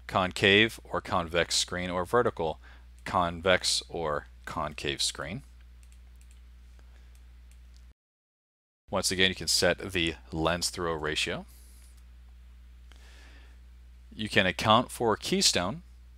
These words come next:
if you're not on plane with the surface. And then you can also account for lens shift by adjusting your balance. And I can also rotate.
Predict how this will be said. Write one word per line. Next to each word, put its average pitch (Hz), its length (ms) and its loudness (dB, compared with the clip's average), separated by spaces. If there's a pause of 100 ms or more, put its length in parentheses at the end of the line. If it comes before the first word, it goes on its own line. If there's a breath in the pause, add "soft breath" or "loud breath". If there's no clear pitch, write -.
(140)
if 90 220 -2
you're 87 600 -2 (500 soft breath)
not 90 300 4
on 87 180 -2
plane 82 280 -6
with 80 100 -10
the 80 100 -8
surface. - 560 -4 (1040)
And 101 100 -8
then 104 100 2
you 98 80 2
can 98 120 -2
also 98 260 2
account 95 360 2
for 92 340 -2
lens 104 300 2
shift - 340 0 (120)
by 85 240 4
adjusting 82 680 -4
your 85 200 -6
balance. 71 680 -8 (800)
And 92 120 0
I 90 40 2
can 95 160 0
also 87 540 0 (120)
rotate. 78 460 -8